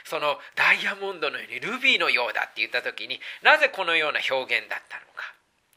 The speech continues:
そのようにしか表現できなかったからですよね。つまり、一章で、えー、えー、見た、目撃したその栄光の主、キリストの時には、ヨハネはもう少しね、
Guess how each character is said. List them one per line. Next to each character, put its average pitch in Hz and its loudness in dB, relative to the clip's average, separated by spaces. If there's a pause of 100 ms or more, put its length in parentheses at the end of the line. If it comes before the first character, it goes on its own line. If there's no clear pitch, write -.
(720)
そ - -10
の 220 0
よ 220 6
う 185 -2
に 135 -10
し - -10
か 175 6 (300)
表 160 2
現 - -8
で 139 -4
き 165 0
な 147 6
か 110 4
っ - -10
た 104 2
か 85 -4
ら 62 -8
で - -18
す - -16
よ 104 -8
ね。 254 -2 (1600)
つ 254 6
ま 220 10
り、 185 6
一 285 0
章 254 8
で、 190 10 (180)
え 147 10
ー、 160 6
え 139 8
ー、 - -16
見 151 -12
た、 117 8
目 151 -4
撃 175 0
し - -12
た 139 4
そ 135 -2
の 120 -6
栄 180 6
光 165 0
の 151 0
主、 139 -2
キ - 0
リ 190 -2
ス - -12
ト 185 6
の 175 2
時 185 -2
に 127 -2
は、 110 4
ヨ 151 2
ハ 160 6
ネ 123 2
は 104 -2
も 175 0
う 196 2
少 - 0
し 107 -8
ね、 202 4